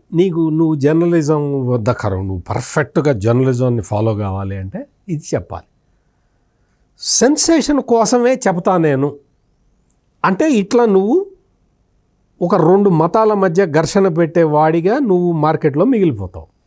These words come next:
నువ్వు మామూలుగా మా ఏదైనా ఒక సంఘటన జరిగినప్పుడు అసలు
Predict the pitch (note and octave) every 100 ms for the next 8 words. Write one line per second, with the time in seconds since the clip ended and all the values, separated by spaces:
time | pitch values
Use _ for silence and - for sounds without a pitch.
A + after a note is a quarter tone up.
0 | _ F2 E2+ F2 C#2+ F#2 B2 E3 E3 A#2+
1 | A#2+ C4+ C3+ G#2+ B2 C#3+ - _ _ -
2 | D3 F#3+ G3 G3 E3 D#3 - B2+ D#3+ D#3+
3 | E3 G2 A2 C3+ D3 G2 D#2 D2 F#2 F#3
4 | G#3+ G2 C3 G2+